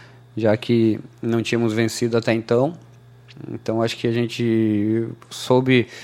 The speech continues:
soube jogar o que pediu o jogo, jogamos bem, fizemos um, um placar bom e que nos dá um pouquinho mais de tranquilidade, né, pra gente, eh, pensar os próximos jogos e, e seguir num crescimento que,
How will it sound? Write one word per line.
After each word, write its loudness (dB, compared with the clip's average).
soube 4
jogar 6
o 4
que -4
pediu 0
o 2
jogo, 4
jogamos 2
bem, 2
fizemos -2
um, 0
um -2
placar 4
bom 6
e 2
que 0
nos 4
dá 8
um 6
pouquinho 0
mais 6
de 0
tranquilidade, 4
né, -2
pra -4
gente, -4
eh, -6
pensar 2
os 0
próximos 0
jogos 2
e, 2
e 0
seguir -2
num 0
crescimento -2
que, -4